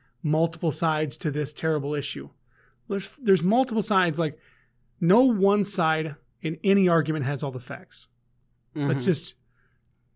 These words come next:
Speaker 1: I don't think there's any
Speaker 2: Neither
Speaker 1: such
Speaker 2: you
Speaker 1: thing.
Speaker 2: or I are ever one hundred percent right about
Speaker 1: No.
Speaker 2: anything.
Speaker 1: No, never. But we're also not necessarily wrong about anything, right? Like, there's, there's, you can't, I mean, obviously you can be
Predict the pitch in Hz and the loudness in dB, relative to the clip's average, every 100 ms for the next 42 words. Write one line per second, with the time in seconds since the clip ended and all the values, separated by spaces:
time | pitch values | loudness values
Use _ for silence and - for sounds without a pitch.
0 | _ 170 185 185 175 165 185 214 208 180 | _ 2 2 2 2 6 6 8 6 6
1 | 156 151 139 131 123 123 120 113 - 135 | 6 8 6 6 4 2 0 -2 0 0
2 | 135 120 117 123 117 117 117 85 107 101 | 2 0 -2 -2 -4 -4 -6 -4 -6 -6
3 | 101 180 220 135 117 98 - - 190 220 | 0 4 6 6 0 -4 -14 -6 2 2
4 | - - 165 196 226 147 - _ _ _ | 2 -2 2 4 2 -2 -12 _ _ _
5 | _ _ 208 214 254 240 220 196 196 185 | _ _ 4 6 4 4 2 2 2 2
6 | 180 - 208 214 196 208 220 165 131 123 | 2 4 4 4 2 2 2 2 0 -4
7 | 127 123 143 - 156 170 170 165 190 165 | -8 -10 -14 -10 -4 -2 -2 0 0 0
8 | - - - - _ 196 170 - - 202 | -4 -20 -20 -20 _ 2 2 0 -8 -4
9 | 190 196 233 262 202 190 180 180 151 165 | 0 0 2 2 4 4 4 4 2 2
10 | 151 143 | 2 -2